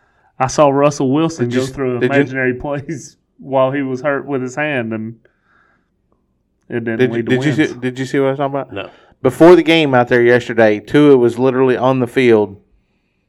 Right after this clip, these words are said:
Speaker 2: snapping the ball, doing his progressions and his reads, and you could see him, like, talking himself through it. Like, I mean, he's putting the work in. I think he's bound and determined to prove that it, that he wants to play. I, I'm kinda rooting for him, to be honest with you.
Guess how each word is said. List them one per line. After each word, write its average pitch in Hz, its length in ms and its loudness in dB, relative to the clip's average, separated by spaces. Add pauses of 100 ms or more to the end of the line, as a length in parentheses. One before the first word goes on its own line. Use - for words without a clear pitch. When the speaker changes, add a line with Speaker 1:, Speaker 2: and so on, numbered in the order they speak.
(1500)
Speaker 2:
snapping 139 420 2
the 131 60 -2
ball, 123 540 2 (640)
doing 139 200 -2
his 135 120 -8
progressions 131 640 -2
and 120 120 0
his 117 180 -4
reads, 127 460 0 (300)
and 135 120 -6
you 147 100 -10
could 135 180 -12
see 151 220 0
him, 143 200 -4
like, 120 220 -2
talking 131 380 0
himself 113 440 -4
through 120 180 2
it. - 100 -8
Like, 110 200 -4
I 113 80 -2
mean, 120 140 -2
he's 185 120 -4
putting - 180 -4
the 135 80 -6
work 151 260 0
in. 98 240 -14 (440)
I 147 100 4
think 202 180 4
he's 180 160 -2
bound 165 240 6
and 147 80 0
determined 127 400 0
to 117 60 -6
prove 139 280 4
that 120 140 -2
it, 120 140 -12 (760)
that 117 400 -2
he 131 140 -4
wants 123 240 -2
to - 80 -20
play. 101 360 -6 (380)
I, 135 240 0
I'm 151 100 2
kinda 139 220 0
rooting 117 260 0
for 104 160 -4
him, 101 80 -10
to 98 80 -8
be 101 60 -6
honest 98 260 -8
with 85 120 -10
you. 95 120 -18